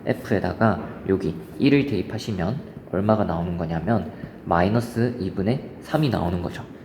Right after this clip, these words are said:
거기다 파이 곱해서 얘가 나오는 겁니다. 자, 이 조건을 나 조건에서 숨겨서 준 겁니다. 그러면 여기다가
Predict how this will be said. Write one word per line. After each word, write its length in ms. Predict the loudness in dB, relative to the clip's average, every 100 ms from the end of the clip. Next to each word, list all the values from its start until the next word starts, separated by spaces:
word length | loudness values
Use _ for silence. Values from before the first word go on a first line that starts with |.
| -2
거기다 360 | 4 4 4 2
파이 240 | 0 2
곱해서 380 | 0 0 0 0
얘가 200 | 0 0
나오는 260 | -2 -4 -6
겁니다. 320 | -6 -8 -10 -14 -16 -16 -16 -14
자, 100 | -2
이 140 | 0 2
조건을 560 | 4 4 4 2 0 -8 -4
나 160 | -2 0
조건에서 640 | -2 -2 -2 0 0 0 -6 -14
숨겨서 600 | -12 -6 0 2 2 0 -2
준 160 | -4
겁니다. 400 | -2 -2 -2 -6 -8 -12 -16 -16 -6
그러면 320 | 0 2 4
여기다가 680 | 4 4 2 2 4 2